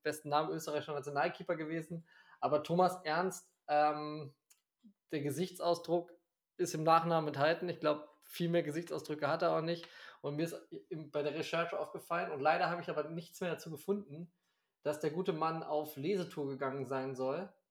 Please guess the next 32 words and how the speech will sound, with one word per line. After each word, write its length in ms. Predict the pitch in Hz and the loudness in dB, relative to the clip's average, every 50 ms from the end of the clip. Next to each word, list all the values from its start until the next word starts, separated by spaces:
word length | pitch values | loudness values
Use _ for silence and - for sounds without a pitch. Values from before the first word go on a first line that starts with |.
| _ _ _ _ _ _ _ _ - | _ _ _ _ _ _ _ _ -6
ähm, 800 | 135 135 131 131 131 131 131 131 131 131 131 131 135 131 135 _ _ _ - _ _ _ _ _ _ _ _ _ _ _ _ _ _ _ _ - - | -2 -2 0 0 0 -2 -2 -4 -4 -6 -6 -8 -8 -10 -12 _ _ _ -20 _ _ _ _ _ _ _ _ _ _ _ _ _ _ _ _ -16 -8
mit 180 | 135 139 135 156 | -6 -6 -4 -4
dem 140 | 147 123 - | -6 -2 0
gleichnamigen 680 | 139 143 - - - 160 151 147 147 151 143 143 135 | 2 2 2 2 0 -2 0 0 0 0 -2 -4 -6
Philosophen 640 | - 151 143 135 131 139 160 175 - - 139 131 | -6 -2 -2 0 0 2 0 -2 -2 -6 -8 -6
Thomas 320 | - 139 131 131 131 131 - | -4 -4 -2 -2 -2 -4 -4
Ernst. 540 | 123 127 135 151 170 - - - - - _ _ _ _ _ - | -4 -4 -2 -4 -4 -8 -10 -14 -16 -20 _ _ _ _ _ -2
Aber 440 | 143 135 143 151 147 147 143 - - 151 | 0 2 4 6 4 4 2 -4 -14 -10
wie 100 | 147 160 | -8 -6
gesagt, 260 | 165 160 156 131 - | 0 2 2 2 0
also 140 | 147 135 139 | -2 2 4
wenn 140 | 160 175 180 | 4 6 6
jemand 260 | 185 185 185 180 160 | 6 6 4 4 2
in 60 | 160 | 2
der 100 | 160 165 | 2 2
Community 720 | 160 - 165 160 160 175 185 185 180 185 180 170 170 170 - - - - - - _ _ - | 0 0 -2 0 0 2 2 0 0 0 -2 -2 -2 -2 -4 -10 -20 -20 -20 -20 _ _ -16
weiß, 920 | 135 120 123 143 156 175 202 220 226 - - - - - - - - - _ - _ _ _ - | -12 2 6 8 8 8 8 6 2 0 -4 -8 -10 -10 -12 -14 -16 -20 _ -20 _ _ _ -2
äh, 340 | 143 147 151 151 156 156 156 | 2 4 4 4 4 2 0
den 160 | 151 151 139 | -2 -4 -4
Schriftsteller 460 | - - 208 196 - - 151 139 127 - | 2 2 2 2 4 2 0 0 0 0
Thomas 260 | 143 127 131 123 - | -2 -4 -4 -4 -4
Ernst, 220 | 127 131 - - | -6 -8 -4 -4
wenn 80 | 151 151 | -2 -2
da 240 | 156 160 156 - - | -2 -2 -4 -4 2
irgendjemand 420 | 185 190 190 190 185 180 175 156 160 | 2 2 4 4 2 2 2 4 4
da 60 | 151 | 4
ba-, 320 | 131 143 156 165 - - - - | 6 6 6 4 4 -2 2 4
da 220 | 160 170 180 170 | 6 6 6 6
war 180 | 170 165 165 160 | 6 6 6 4
bei 80 | 147 | 2
der 180 | 151 147 147 - | 0 0 -2 -2
Lesetour 840 | 160 160 175 175 170 165 - - - 160 160 165 170 170 170 - | -2 -2 0 0 -2 -6 -6 -8 -6 -2 0 0 0 0 -2 -8